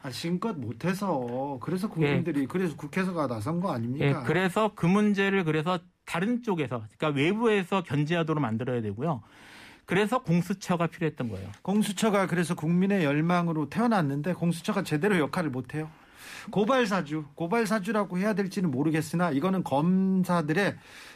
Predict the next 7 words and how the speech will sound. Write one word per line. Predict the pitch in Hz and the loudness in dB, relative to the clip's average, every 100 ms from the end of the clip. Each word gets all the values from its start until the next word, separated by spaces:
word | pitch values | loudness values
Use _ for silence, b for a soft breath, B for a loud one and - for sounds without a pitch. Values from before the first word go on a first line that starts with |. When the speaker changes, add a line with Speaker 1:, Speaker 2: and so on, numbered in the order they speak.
| - | -2
Speaker 1:
검사의 | 180 202 208 185 190 202 | 2 2 2 2 2 2
명백한 | 143 127 147 165 170 226 214 | 2 2 0 0 0 0 0
정치 | 139 135 - 214 | -2 -4 -6 -2
개입이었어요. | 143 139 151 214 - 131 104 104 120 107 | 0 2 0 -2 -4 -6 -6 -6 -8 0
근데 | 202 240 | 2 2
그걸 | 214 165 247 240 | 2 2 2 2
가지고 | 190 147 190 233 | 0 -2 -2 -2